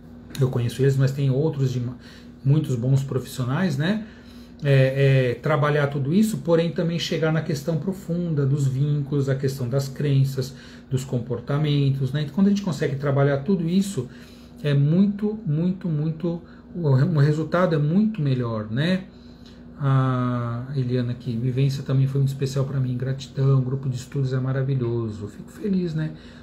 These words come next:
Nosso grupo de estudo tá aí completando já já quatro anos, e só foram interrompidos aí no começo da pandemia, né? A Vera, olá, sempre um prazer aprender com você. Ô Vera,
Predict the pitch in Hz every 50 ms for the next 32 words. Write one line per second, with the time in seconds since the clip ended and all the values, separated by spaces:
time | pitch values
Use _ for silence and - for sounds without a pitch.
0 | - - 147 135 127 - 143 135 135 135 - 139 131 127 - - 160 151 - -
1 | - 147 147 143 - 160 143 - 160 147 135 - 156 151 156 147 127 127 143 139
2 | 131 135 143 151 160 160 - - - - 151 147 160 160 - - - 208 214 185
3 | 160 160 165 160 156 143 120 120 135 139 143 151 - - - - - - - -
4 | - - - - - - - - - 165 151 - 180 180 175 - 196 180 160 165
5 | 147 - 180 180 175 170 170 170 175 175 - 180 165 165 160 156 - - 170 165
6 | 151 - - - 170 175 180 180 180 175 156 143 156 180 185 160 123 - - -
7 | - - - 127 131 147 160 151 139 131 131 139 139 135 123 113 110 110 - -
8 | - - - - - - 160 156 160 165 165 165 151 - - 156 139 - 156 139
9 | 151 143 135 131 143 139 139 135 139 135 135 135 139 135 135 127 - - 139 156
10 | 180 175 147 143 151 151 147 143 139 139 131 127 120 117